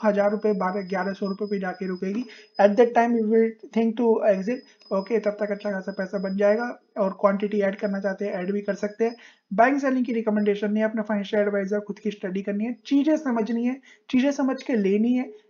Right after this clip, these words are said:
ले, और study करनी है। सबसे main बात है study करनी है, इसलिए कहता हूँ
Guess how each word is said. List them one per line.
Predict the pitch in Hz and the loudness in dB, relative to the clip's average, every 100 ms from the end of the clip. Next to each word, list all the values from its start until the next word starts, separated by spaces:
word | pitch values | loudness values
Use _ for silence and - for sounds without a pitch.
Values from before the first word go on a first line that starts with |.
| - | 2
ले, | 208 240 262 | 8 8 6
और | 233 233 226 | 2 0 -2
study | 220 - 294 302 | -6 2 4 4
करनी | 247 208 202 | 2 2 0
है। | 196 | -4
सबसे | 233 233 269 | -4 -4 -2
main | 254 247 240 | 0 2 2
बात | 233 247 | 0 -2
है | 240 | -8
study | - 220 233 | -2 0 0
करनी | 226 208 | 0 0
है, | 254 | -2
इसलिए | 254 254 233 | -4 -4 -2
कहता | 196 247 | -2 -4
हूँ | 262 | -8